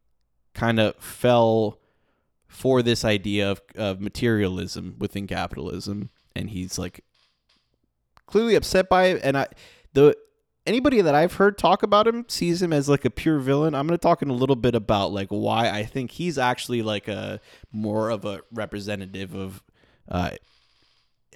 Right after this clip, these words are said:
again, this is gonna be, like, a lot of leftist ideas coming from me, so I apologize. I'm not trying to soapbox here, but this is literally what the movie's talking about. This is just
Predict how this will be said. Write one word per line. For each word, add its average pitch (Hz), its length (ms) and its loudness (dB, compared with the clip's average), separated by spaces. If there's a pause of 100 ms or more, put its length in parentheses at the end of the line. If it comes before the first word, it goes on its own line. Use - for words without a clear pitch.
(220)
again, 151 440 4
this 165 180 0
is 196 80 -8
gonna 196 160 4
be, 165 100 6
like, 135 200 2
a 127 40 2
lot 120 220 2
of 113 100 -2
leftist 117 440 -4
ideas 117 400 -2
coming 147 260 0
from 160 160 -6
me, 170 80 -2
so - 180 0
I 107 140 -2
apologize. 110 640 -2
I'm 123 60 -4
not 113 120 -2
trying 127 200 -4
to 107 60 -6
soapbox 135 600 -2
here, 160 100 2
but 127 120 -2
this 117 100 0
is 139 120 -4
literally 117 300 0
what 110 120 -2
the 107 60 -8
movie's 104 300 -8
talking 76 300 -16
about. 73 160 -18
This 104 80 -12
is 110 200 -6
just - 60 -12